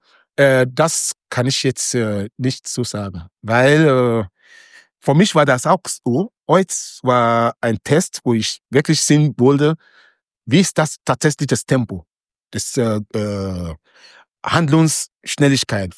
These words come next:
was für Wucht bringt der Gegner mit, was für System, wie agieren die. Und ich habe jetzt gemerkt, dass, äh, äh,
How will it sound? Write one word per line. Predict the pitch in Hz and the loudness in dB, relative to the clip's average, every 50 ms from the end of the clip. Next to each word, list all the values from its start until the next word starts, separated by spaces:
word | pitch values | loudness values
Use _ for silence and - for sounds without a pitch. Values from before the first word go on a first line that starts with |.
| - - | -4 -2
was | 120 117 - - | 0 0 0 -2
für | - - 135 131 | 0 2 4 4
Wucht | 123 123 120 117 113 117 113 110 98 147 160 - _ - - | 6 6 6 4 4 4 2 2 0 0 0 0 _ -10 -4
bringt | - 139 160 147 | 0 0 2 2
der | 131 110 | 2 2
Gegner | 131 139 123 139 135 127 | 2 0 2 2 2 2
mit, | 120 110 98 - | 0 0 -2 -4
was | 113 110 - | -4 -4 -4
für | 120 110 | -4 -6
System, | - - - - - 151 147 156 165 170 170 - 127 | -4 -4 -6 -4 0 2 2 4 2 2 0 -2 -2
wie | 131 139 - | -2 -2 0
agieren | - 147 139 135 156 160 156 165 156 127 | 0 0 0 2 2 2 2 0 0 0
die. | 143 156 156 156 - | -2 -2 -2 -2 0
Und | - 151 175 196 233 - - _ _ - - - _ _ _ _ _ | 2 2 4 2 2 0 -4 _ _ -20 -20 -20 _ _ _ _ _
ich | - - - | -8 -2 -2
habe | 143 135 127 | -2 0 0
jetzt | 165 175 - | -2 -2 0
gemerkt, | - 143 135 131 151 180 - - - - _ _ _ | 0 0 2 2 2 0 -2 -6 -16 -18 _ _ _
dass, | 127 123 113 - - | -2 -2 -2 -2 0
äh, | 135 123 117 113 110 101 101 - _ _ _ _ _ _ _ _ _ _ _ _ _ - | 0 0 2 0 -2 -4 -8 -12 _ _ _ _ _ _ _ _ _ _ _ _ _ -6
äh, | 113 113 107 101 | -6 -4 -4 -6